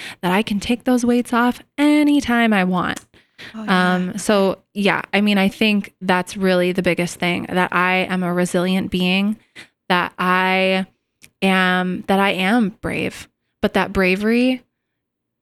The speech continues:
Speaker 1: usually comes with a lot of fear.
Speaker 2: Yeah.
Speaker 1: The fear and then doing it anyways. Like, that's the bravery, right? I've heard, I've heard several people say that. And, um,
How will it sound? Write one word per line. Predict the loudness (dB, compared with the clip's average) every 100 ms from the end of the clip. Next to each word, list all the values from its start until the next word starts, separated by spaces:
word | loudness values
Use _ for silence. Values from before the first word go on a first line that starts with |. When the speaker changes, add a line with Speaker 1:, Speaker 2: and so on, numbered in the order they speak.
| _
Speaker 1:
usually | -2 2 2 2 0
comes | 0 0
with | 0
a | -2
lot | -2 -4
of | -6
fear. | -6 -6 -6 -10 _
Speaker 2:
Yeah. | -10 -8 -10 -12 -4
Speaker 1:
The | -4
fear | 0 0 2 2 0 -4 _ _ _ _ _ -4
and | 0
then | 2 2
doing | 2 0
it | -2
anyways. | -4 -4 -4 -6 -10 -16 _
Like, | -4 -4 -2
that's | -2 -2 -6
the | -4
bravery, | -2 -4 -4 -4
right? | -2 0 0
I've | -2
heard, | -2 -2 -6 -6
I've | -2
heard | -2 -2
several | -2 -2 -2
people | -4 -6 -4 -4
say | -4 -4
that. | -4 -4 -8 -4
And, | 0 2 2 0 -2 -4 -4
um, | 0 0 -2 -6